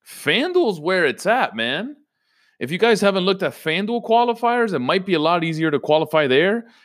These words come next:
Anyway, forty-four and sixty-six dollar entries for qualifiers today. Pretty solid. And I think if we haven't qualified yet and you're looking to qualify, I think this is a great day to at least try.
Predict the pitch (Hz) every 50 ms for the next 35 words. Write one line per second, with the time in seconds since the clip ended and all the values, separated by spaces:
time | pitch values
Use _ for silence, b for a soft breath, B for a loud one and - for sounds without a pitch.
0 | b b 156 190 214 196 151 135 123 110 107 107 - - - 160 180 190 180 -
1 | - 175 180 175 156 139 - - - 180 165 - - 151 139 - 170 156 131 120
2 | 151 143 147 143 127 135 143 156 - - 135 110 - - 117 101 - - 120 127
3 | 135 143 - 165 160 165 170 185 185 185 175 - _ _ _ _ _ - 185 180
4 | 190 196 202 233 240 240 _ _ _ _ _ _ _ _ _ - - 175 196 202
5 | 196 - - - 190 202 202 196 135 82 73 71 _ _ _ _ _ _ _ _
6 | _ 110 117 123 120 - - 170 180 170 147 156 135 135 135 127 135 156 160 165
7 | 147 123 143 151 160 156 147 - - 131 120 113 120 120 - - 117 110 104 98
8 | 98 98 127 147 - 180 175 151 165 151 - 170 165 175 165 - 190 180 190 196
9 | 214 214 b b b b b b b 107 107 - - 151 135 131 139 120 110 117
10 | 117 113 95 92 101 107 120 127 131 - - 92 90 90 127 131 120 107 98 95
11 | 90 92 92 - 107 - - 104 107 104 - - - - - 113 110 107 92 78